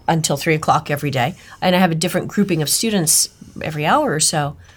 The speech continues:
But I stand before Jesus responsible for those students that I have presented in wh-, whatever I'm teaching, however I present that day,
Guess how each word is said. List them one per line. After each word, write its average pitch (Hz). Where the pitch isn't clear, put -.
But -
I 277
stand 277
before 185
Jesus 190
responsible 180
for 156
those 139
students -
that 165
I 190
have 196
presented 170
in 160
wh-, 147
whatever 175
I'm 226
teaching, 202
however 202
I 196
present 180
that 160
day, 156